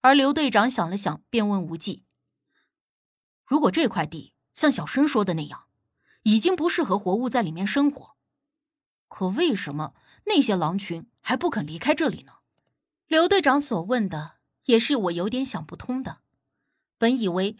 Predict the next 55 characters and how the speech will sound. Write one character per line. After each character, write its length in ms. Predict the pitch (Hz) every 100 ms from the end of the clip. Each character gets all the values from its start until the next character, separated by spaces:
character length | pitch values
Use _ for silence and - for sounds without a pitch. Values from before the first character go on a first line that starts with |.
| _ -
无 140 | 330
忌 140 | 349
会 140 | 415 381
给 160 | 175
出 160 | 143 226
答 160 | 226 147
案， 280 | 202 - _ _ _ _ _
但 200 | - 220
是 300 | 220 - 180 -
他 180 | -
也 140 | 311 214
摇 120 | 151 160
了 120 | 180
摇 160 | 151
头， 320 | 185 - 143 - _ _ _ _ _
说 180 | - 381
他 160 | 381 392
暂 180 | 403 294
时 140 | -
也 140 | 294
没 100 | 170
有 160 | 196 175
发 160 | 175 226
现 220 | 233 202
因 180 | 247 254
由， 220 | 131 - _ _ _ _ _ _
或 260 | _ - 269
许 360 | 240 190 156 _
进 180 | - 302
入 120 | 277
老 160 | 240 156
狼 220 | 156 196
谷 180 | - 147
之 140 | - 202
后 280 | 202 - _ _
便 180 | 247 208
会 140 | 208
有 120 | 170
所 120 | 190 151
发 220 | 196 202
现。 300 | 220 180 - _ _ _ _ _ _ _ _ _
说 260 | - 233
话 180 | 233 202
间， 360 | 156 202 196 - _ _ _
我 180 | 240 247
们 100 | 294
也 120 | 285
短 220 | 285 170
暂 160 | 196 233
地 80 | 160
休 240 | - 277
息 180 | 277 175
了 60 | 147
一 100 | 151
下。 300 | - -